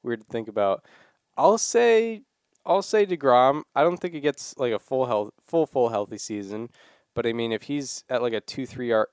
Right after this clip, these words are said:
two three E R A for a hundred twenty innings,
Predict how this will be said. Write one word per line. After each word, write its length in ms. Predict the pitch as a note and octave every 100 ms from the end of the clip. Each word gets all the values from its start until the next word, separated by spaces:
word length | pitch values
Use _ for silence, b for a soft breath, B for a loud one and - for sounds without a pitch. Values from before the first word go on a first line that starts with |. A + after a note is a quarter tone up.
| _ _ -
two 260 | D#3+ C#3+
three 260 | C#3 C#3 C3
E 120 | B2+
R 200 | B2 A#2+
A 160 | B2+ B2+
for 180 | - A2
a 40 |
hundred 260 | A#2+ B2 A2
twenty 260 | B2+ B2
innings, 380 | B2+ C3 C3 -